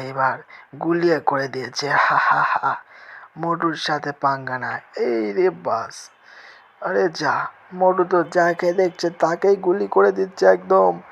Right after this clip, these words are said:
তো বন্ধুরা, তোমরা কমেন্ট করে জানাও। এই যা, চিংগাম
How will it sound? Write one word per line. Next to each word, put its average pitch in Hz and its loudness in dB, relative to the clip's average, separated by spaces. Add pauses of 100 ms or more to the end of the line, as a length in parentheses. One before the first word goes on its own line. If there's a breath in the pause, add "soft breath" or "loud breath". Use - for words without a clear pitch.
(400 loud breath)
তো - -4 (120)
বন্ধুরা, 190 6 (140)
তোমরা 190 4 (100)
কমেন্ট 190 2
করে 185 4
জানাও। 170 6 (120)
এই 123 -8 (460)
যা, 151 0 (320)
চিংগাম 202 0